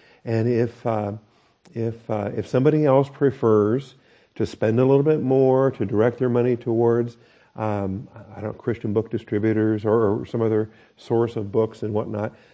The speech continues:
fine. Spend your money where you want to spend your money. And I'm not telling you you're, you're wrong or you shouldn't or you can't. Whatever your convictions are, God love you, you know, uh, spend your money and, and do what you're doing. So, uh,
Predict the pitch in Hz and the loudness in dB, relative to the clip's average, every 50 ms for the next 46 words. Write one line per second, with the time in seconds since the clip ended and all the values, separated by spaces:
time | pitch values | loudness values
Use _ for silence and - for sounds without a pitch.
0 | _ _ _ _ _ - - - - 139 139 151 143 117 90 90 90 80 - _ | _ _ _ _ _ -20 -16 -10 -8 -6 -4 -4 -4 -4 -6 -8 -12 -16 -20 _
1 | _ - - - - - 120 117 123 147 160 151 139 139 139 143 143 123 110 110 | _ -20 -20 -20 -10 -4 -2 0 0 2 2 2 4 4 4 4 2 2 4 4
2 | 117 123 131 127 127 127 127 123 127 110 - - 120 120 117 117 117 113 117 117 | 4 4 4 4 4 2 2 2 0 -2 -4 -4 -2 -2 -2 -2 -2 -2 -2 -2
3 | 127 127 104 87 87 - 107 101 101 98 98 107 117 117 117 113 117 117 - - | -2 -4 -6 -10 -12 -12 -8 -8 -6 -4 -4 -4 -2 -2 -2 -2 -2 -4 -8 -18
4 | _ _ _ _ - - 113 107 113 117 117 113 117 117 113 117 113 110 120 117 | _ _ _ _ -6 -2 0 0 0 2 2 2 2 2 2 2 2 0 -2 -2
5 | 110 107 104 104 101 101 101 104 113 123 120 110 107 110 107 - - 104 107 113 | -4 -4 -2 -2 -2 0 0 0 0 0 -2 -2 -2 -2 -4 0 0 0 0 0
6 | 117 117 120 117 113 110 110 - 110 107 107 117 - - - _ _ _ _ _ | -2 -4 -4 -4 -6 -6 -6 -4 -2 -2 -2 -2 -4 -6 -16 _ _ _ _ _
7 | _ 117 113 110 113 120 135 143 151 147 147 147 127 113 117 123 120 - 175 160 | _ 2 4 6 6 6 6 4 2 2 2 0 2 2 2 0 0 -4 -4 -4
8 | 139 113 120 110 104 110 120 147 - - _ _ _ _ _ _ _ _ _ _ | -2 0 0 0 0 0 -2 -4 -6 -12 _ _ _ _ _ _ _ _ _ _
9 | _ _ - 113 143 156 170 180 175 139 110 - 82 - _ 117 107 107 113 131 | _ _ -4 -2 -2 -2 -2 -2 -2 -2 -4 -8 -10 -12 _ -4 -2 0 0 0
10 | 139 127 120 117 101 104 104 101 120 127 - - - 110 117 120 135 139 131 113 | -2 -4 -6 -4 -4 -4 -4 -4 -6 -10 -16 -8 -4 -4 -2 -2 0 0 0 0
11 | 117 127 143 139 117 107 117 110 101 110 113 101 95 95 107 104 110 120 120 - | 0 2 2 0 0 0 -2 -4 -4 -4 -4 -4 -2 -2 0 0 0 0 -2 -4
12 | 131 123 120 - 78 65 64 - _ _ _ _ _ _ _ _ _ _ - - | -6 -6 -6 -8 -8 -10 -14 -18 _ _ _ _ _ _ _ _ _ _ -4 0
13 | 127 127 123 120 120 113 113 107 104 | 2 4 4 4 4 2 0 0 -2